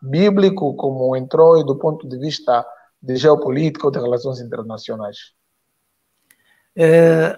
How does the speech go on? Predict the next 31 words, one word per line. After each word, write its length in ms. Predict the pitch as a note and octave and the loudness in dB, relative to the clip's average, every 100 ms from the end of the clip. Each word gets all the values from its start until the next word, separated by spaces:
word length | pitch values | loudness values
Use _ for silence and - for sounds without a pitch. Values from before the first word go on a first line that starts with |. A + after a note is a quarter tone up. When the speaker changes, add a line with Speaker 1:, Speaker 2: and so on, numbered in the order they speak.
| - | -6
Speaker 2:
bem, 200 | D#3 - _ | -6 -6 _
isso 200 | - - | -12 -10
aqui 420 | F#3 - F#3+ G3 D#3+ - | -8 -4 -4 -4 -8 -8
<laughs> 80 | |
é 200 | - F#3 | -6 -2
mais 400 | F#3+ F#3 F#3 E3+ | 0 2 2 -2
umas 480 | F3 F3+ F3 F3 D3+ | -4 -6 -2 -2 -2
duas 280 | E3+ F3 E3+ | -2 0 0
ou 100 | E3+ | -2
três 300 | E3+ F3 E3+ | -2 -2 0
horas. 540 | E3 C#3+ C3 B2 - _ _ _ _ _ _ | 0 0 -2 -8 -12 _ _ _ _ _ _
É, 540 | B2 C3+ C3+ C3+ C3+ C3+ C3+ C3+ - C#3 | -6 -4 -4 -4 -4 -6 -6 -8 -8 -10
essa 220 | D3 C#3 | -8 -8
questão 320 | - - D3+ | -8 -4 -4
que 160 | D3 D3+ | -4 -2
o 520 | C#3+ C#3 C3 C3 B2+ | -2 -2 -6 -12 -8
pastor 440 | - C3 - D3 | -6 -6 -4 -6
coloca. 640 | C#3+ D3 C3 B2 - E3 - _ _ _ _ _ _ _ - | -4 -2 0 -2 -4 -8 -10 _ _ _ _ _ _ _ -2
É, 280 | D3 D#3 - | 0 0 -2
realmente, 480 | E3 G#3 G#3+ A#3 G3 - - | 0 2 2 0 -4 -12 -14
é, 400 | A#3+ - A#3 F#3+ | -14 -10 -8 -8
como 320 | - A3 G3+ | -4 0 2
eu 80 | G#3 | 2
disse 420 | E3+ F#3+ F#3 - - | 0 -4 -4 -6 -4
ontem, 560 | E3 E3+ E3+ F3+ F3+ E3 | -2 -2 -4 -6 -6 0
eu 180 | F3+ | 0
entrei 320 | F#3 F3+ F#3 F#3+ | 0 -2 -4 -2
pa-, 380 | F3 D#3+ D3+ | 2 2 2
para 440 | D3+ - D#3 D3+ D3+ | -4 -2 -2 0 0
o 120 | D3+ | 0
mar, 680 | D3 E3 E3+ D#3 C3 B2 | 0 2 4 2 0 -6